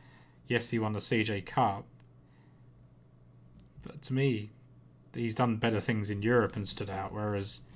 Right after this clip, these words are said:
you know, he's playing against the other guys this time. I think it's a, a different thing. I still think there's a level for him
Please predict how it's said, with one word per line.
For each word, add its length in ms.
you 140
know, 60
he's 140
playing 180
against 220
the 60
other 140
guys 260
this 120
time. 240
I 80
think 180
it's 220
a, 120
a 60
different 340
thing. 160
I 60
still 220
think 140
there's 160
a 60
level 380
for 160
him 360